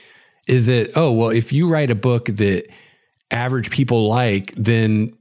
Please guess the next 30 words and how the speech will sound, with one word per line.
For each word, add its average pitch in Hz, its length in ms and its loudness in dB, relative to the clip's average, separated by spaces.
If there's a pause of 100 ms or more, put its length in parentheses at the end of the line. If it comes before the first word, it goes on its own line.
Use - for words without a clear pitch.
(160)
it 123 100 2
can't 151 260 -2
be 139 100 2
that 107 240 -2
good 113 220 0
because 101 340 0
average 110 400 -2
people 110 280 -2
are 87 120 0
stupid 92 720 -2 (360)
and 120 160 2
any 127 220 2
book 117 240 0
that 110 140 0
they 107 160 2
like 87 320 -2
can't 98 260 0
be 92 120 0
that 78 260 -4
good. - 180 -4 (760)
Now, 151 440 2 (400)
personally, 160 440 0
I 139 80 2
think 135 200 0
that's 104 180 -2
pretty 113 280 0
obviously 104 480 0
not 85 460 0
the 233 80 0
case, 196 520 -2